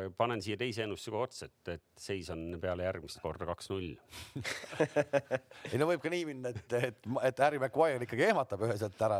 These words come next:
Speaker 2: peaga ja, ja siis on jälle.
Speaker 1: Jah, Manu pole Premieris esimese neljaga taga nulli suutnud hoida, nii et,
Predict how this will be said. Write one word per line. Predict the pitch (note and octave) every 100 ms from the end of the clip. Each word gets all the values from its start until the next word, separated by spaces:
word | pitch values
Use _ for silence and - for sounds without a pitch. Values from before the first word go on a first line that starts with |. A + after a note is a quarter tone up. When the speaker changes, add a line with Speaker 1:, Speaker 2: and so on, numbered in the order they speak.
| A2
Speaker 2:
peaga | G#2 F2+ F#2
ja, | F#2 F2+ - -
ja | G2
siis | G#2+ G2+
on | G#2+ G#2+
jälle. | A#2+ G#2+ D2+ - _ _ _ _ _ _ _ E2
Speaker 1:
Jah, | F2+
Manu | G#2+ B2 C#3+
pole | G2 F2+ E2+
Premieris | A2+ B2+ F#2+ D#2 D2+
esimese | G#2+ G#2+ E2+ F2+
neljaga | F2+ F#2 D2 D2+ D2
taga | F#2+ F#2 E2+
nulli | F#2+ E2+ -
suutnud | C#2 - F2
hoida, | F#2 -
nii | A#2 C3
et, | - _